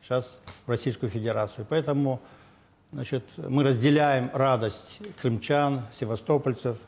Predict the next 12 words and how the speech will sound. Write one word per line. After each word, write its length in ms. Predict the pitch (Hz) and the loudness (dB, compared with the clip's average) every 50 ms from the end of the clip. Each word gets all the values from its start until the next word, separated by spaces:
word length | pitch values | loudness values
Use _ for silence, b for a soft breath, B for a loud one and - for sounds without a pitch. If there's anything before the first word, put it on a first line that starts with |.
| - b b b b b b b b b b b b _ _ - | -20 b b b b b b b b b b b b _ _ -16
э, 40 | - | -12
о 220 | - - 117 113 | -10 -8 -8 -4
том, 220 | - - 160 151 | 0 0 0 0
что 140 | - - 123 | 2 0 0
они 160 | 120 123 127 | 2 2 2
в 80 | 110 113 | 2 2
России. 480 | 113 110 - - - 131 120 117 117 113 | 0 0 -2 -2 -2 0 0 0 0 0
Тем 220 | 117 - 139 135 | 0 0 0 2
более 200 | 127 143 131 127 | 2 4 4 6
видим 380 | 127 131 120 113 127 120 120 117 - - - | 6 4 4 4 2 2 0 -2 -6 -6 -4
экономический 580 | 175 127 - 127 127 127 123 117 - - - | -2 -2 0 2 2 2 2 0 0 0 2
рост 380 | 131 131 143 151 151 143 - - | 4 6 6 6 4 2 -2 -8